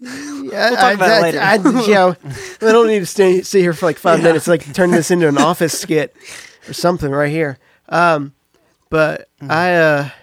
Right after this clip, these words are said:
Speaker 1: was blown away 'cause he's like, "You know, it's tube, so it should add a little bit of, little bit of, uh,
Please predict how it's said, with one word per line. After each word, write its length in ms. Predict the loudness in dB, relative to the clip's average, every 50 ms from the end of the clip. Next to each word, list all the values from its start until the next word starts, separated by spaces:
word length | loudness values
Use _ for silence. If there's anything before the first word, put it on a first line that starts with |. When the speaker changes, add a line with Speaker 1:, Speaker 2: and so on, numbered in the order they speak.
| _ _ _ -20 -20 _ _ _ _ _ _ _ _ -14
Speaker 1:
was 100 | -12 -12
blown 280 | -6 -4 -2 0 0 0
away 280 | 0 -2 -2 -4 -4 -6
'cause 160 | -8 -8 -8
he's 140 | -6 -6 -6
like, 120 | -6 -4
"You 80 | -2 0
know, 160 | 0 0 0
it's 260 | 0 -2 -6 -10 -16
tube, 320 | -10 -6 -4 -4 -4 -6
so 120 | -6 -8 -8
it 60 | -6
should 160 | -4 -2 -2
add 100 | -2 0
a 40 | -2
little 140 | -2 -2 -2
bit 140 | -2 -2 -4
of, 140 | -4 -6 -10 _ _ _ _ _ _ _ _ _ _ _ _ -14
little 280 | -12 -10 -8 -8 -10 -12
bit 240 | -12 -8 -4 -4 -4
of, 140 | -4 -6 -8
uh, 380 | -10 -8 -6 -6 -6 -6 -6